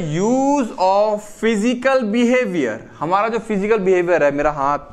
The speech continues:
कान खुजा रहा हूँ, ऐसे ऐसे कर रहा हूँ, ऐसे खड़ा हूँ, ये जो मेरा फिजिकल बिहेवियर है, ये और मेरे एक्सप्रेशंस हैं, मैं हंस रहा हूँ,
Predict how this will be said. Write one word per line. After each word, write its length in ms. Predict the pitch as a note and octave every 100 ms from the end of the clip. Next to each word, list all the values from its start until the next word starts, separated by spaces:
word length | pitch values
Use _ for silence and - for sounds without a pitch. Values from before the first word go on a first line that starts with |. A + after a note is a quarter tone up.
| - -
कान 220 | B2 C3+
खुजा 260 | C3+ C3 B2+
रहा 120 | B2+
हूँ, 280 | B2 A#2+ A2 - B2
ऐसे 200 | B2+ C3+
ऐसे 120 | C3+
कर 180 | B2+ A#2
रहा 120 | B2
हूँ, 200 | A#2+ A#2+ - - - -
ऐसे 220 | C3 C3+
खड़ा 220 | D3+ B2 A#2+
हूँ, 200 | A2+ - - - F3+
ये 100 | A3
जो 80 |
मेरा 160 | C4 C4
फिजिकल 540 | C4 G#3 G3 G#3+ B3
बिहेवियर 560 | F#3+ E3 E3 D#3 D#3 C#3+
है, 480 | C#3 D#3 G#3+ A3 - - - C#3
ये 120 | F3+
और 160 | A3
मेरे 200 | G#3 A3+ A3
एक्सप्रेशंस 600 | G#3+ - G3 A3+ G#3+ F3+
हैं, 240 | A2 G#2+ - - -
मैं 160 | B2+ A2
हंस 180 | A#2+ C3
रहा 120 | C#3+
हूँ, 280 | C3+ B2+ B2+